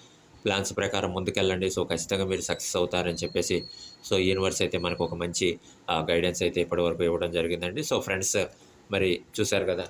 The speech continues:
so, లాంగ్ రీడింగ్ సంబంధించి రాబోయేటువంటి అతి కొద్ది రోజుల్లో మీ లైఫ్లో ఎలాంటి చేంజెస్ రాబోతూ ఉన్నాయి, ఎలాంటి మార్పులు రాబోతూ ఉన్నాయి అనే దానికి సంబంధించి మనమైతే, <clears throat> so, ఒక లాంగ్ రీడ్ అయితే చేసామండి.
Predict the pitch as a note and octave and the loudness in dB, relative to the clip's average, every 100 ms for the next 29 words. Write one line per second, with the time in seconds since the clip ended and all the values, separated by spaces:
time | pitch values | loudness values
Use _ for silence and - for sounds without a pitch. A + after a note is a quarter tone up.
0 | - F#2 E2+ F2 F#2 F#2 F2+ E2 - E2+ | -4 0 2 2 0 0 0 -2 -2 -4
1 | E2+ F2 E2+ F#2 F2+ E2+ F#2 F2 F2+ E2+ | -4 -4 -2 -2 0 0 0 0 -2 -4
2 | E2 F#2 F#2+ F#2+ G2 F#2+ F2+ F2+ G2 F2 | -4 -2 -2 2 2 2 0 0 0 0
3 | E2+ E2+ F#2 F2 - - - - F#2+ G#2 | 0 0 -2 -4 -6 -20 -12 -2 0 2
4 | G#2+ G#2+ G#2+ G2+ G2 F#2+ F2+ E2+ F2 E2 | 2 2 4 4 4 2 0 2 0 0
5 | E2 E2+ E2 F2 F2 E2+ E2+ - F#2 F2 | 0 0 2 2 0 -2 -2 -2 -2 0
6 | E2+ E2+ - E2+ E2 E2+ E2 E2+ E2+ E2 | 0 0 0 0 0 0 0 -2 -2 -4
7 | D#2+ E2+ D#2+ E2 E2 - E2+ E2 E2 D#3+ | -4 -4 -4 -4 -2 -2 -2 0 0 -2
8 | D#3+ - - - - - - - - F#2+ | -4 -8 -20 -20 -10 -2 -2 0 2 2
9 | F2+ F2+ F2+ F2 F2+ F2 F2 F2+ E2+ E2+ | 2 0 0 0 2 2 2 0 -2 -2
10 | E2+ F2+ | -2 -2